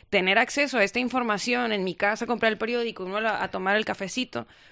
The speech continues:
pues es un lujo. Comprarme la revista cada mes de la que me gusta es un lujo. Al final es algo que, que, pues, mi cartera a lo mejor no me lo puede permitir y que la mayoría de la gente,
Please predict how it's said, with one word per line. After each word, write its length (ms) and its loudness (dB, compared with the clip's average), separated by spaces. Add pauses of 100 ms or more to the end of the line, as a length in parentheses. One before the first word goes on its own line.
(160)
pues 160 -6
es 160 -2
un 220 2
lujo. 340 0
Comprarme 480 0
la 100 4
revista 420 0
cada 260 2
mes 240 0
de 80 -2
la 120 -2
que 120 -6
me 100 -2
gusta 480 -4
es 160 -8
un 140 -4
lujo. 320 -2
Al 100 -2
final 320 -2
es 80 -6
algo 220 -2
que, 280 2 (520)
que, 160 6
pues, 300 4
mi 120 2
cartera 300 2
a 40 4
lo 60 2
mejor 220 0
no 80 2
me 60 2
lo 100 4
puede 160 4
permitir 400 0
y 60 0
que 120 0
la 100 6
mayoría 540 6
de 220 2
la 160 2
gente, 800 -2